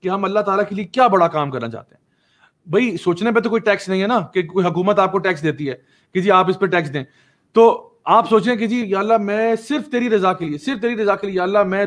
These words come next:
दुनिया का सबसे बड़ा इस्लामिक इंस्टीट्यूट बनाना चाहता हूँ जहाँ पे साइंसेज भी पढ़ाई जाए, जहाँ पे इस्लाम भी पढ़ाया जाए, जहाँ से बहुत इंटेलिजेंट लोग निकलें जो दुनिया का नक्शा बदल के रख दें और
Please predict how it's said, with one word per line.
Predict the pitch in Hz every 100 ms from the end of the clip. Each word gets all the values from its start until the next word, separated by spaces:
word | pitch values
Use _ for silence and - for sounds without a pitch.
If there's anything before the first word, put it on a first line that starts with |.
| 156
दुनिया | 180 190 233 240
का | - - - 311 _ _ _ _
सबसे | - 294 294 202 - 262 262 208 135 202
बड़ा | 240 247 220 - _ _ _ _
इस्लामिक | 190 196 202 233 196
इंस्टीट्यूट | 220 180 - 269
बनाना | 208 208 208
चाहता | 185 170 180
हूँ | 185 - _ _ _ 139
जहाँ | 190 208 202
पे | 220
साइंसेज | 220 220 233 233 254
भी | 214 185
पढ़ाई | 214 208 196
जाए, | 202 208 185
जहाँ | 196
पे | 190 208
इस्लाम | 202 214 240
भी | 240
पढ़ाया | 208 202 208
जाए, | 196 208 190 - _ _ _ _
जहाँ | 131 190 214
से | 196 220 208 208 - 143
बहुत | 135 226 254 247
इंटेलिजेंट | 208 170 233 247 269 196
लोग | 226 208
निकलें | 208 220 220 180
जो | 202 202 - _ 156
दुनिया | 175 202 240
का | 214
नक्शा | 190 202 247
बदल | 214 202 180
के |
रख | 160 113
दें | - _ _ _ _ _ _ _
और | -